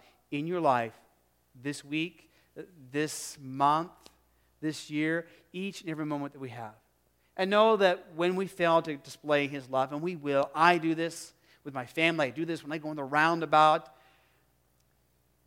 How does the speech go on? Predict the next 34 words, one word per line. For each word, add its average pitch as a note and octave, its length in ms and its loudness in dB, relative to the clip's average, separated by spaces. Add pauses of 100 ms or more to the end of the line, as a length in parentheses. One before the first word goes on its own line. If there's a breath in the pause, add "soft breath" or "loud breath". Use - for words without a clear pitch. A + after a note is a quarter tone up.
(540)
that D3 100 -8
he F3 180 -2
is E3 100 0
the D#3 100 -6
God C#3+ 260 2
who C3+ 60 -18
continues C#3 440 -16
to B2+ 80 -20
love B2 240 -4 (120)
us. - 260 -20 (1000)
A - 20 -14
God E3 280 8
who E3 100 0
loves D#3 340 4
us, - 380 -16 (500)
again, D3 380 0
without D3 480 4 (540)
boundaries, D#3 500 4
without D3 340 2
borders, D#3 400 -4
without C#3 280 0
exceptions. - 680 -14 (360)
A D3+ 80 -8
God E3+ 280 6
who E3+ 80 -2
loves D#3+ 300 2
us D3+ 160 -12
in D3+ 40 -10
his C#3 100 -12
Son, D#3+ 260 -6
Jesus C#3+ 380 -12
Christ. - 520 -12 (400)
We C#3 140 -8
love E3 380 2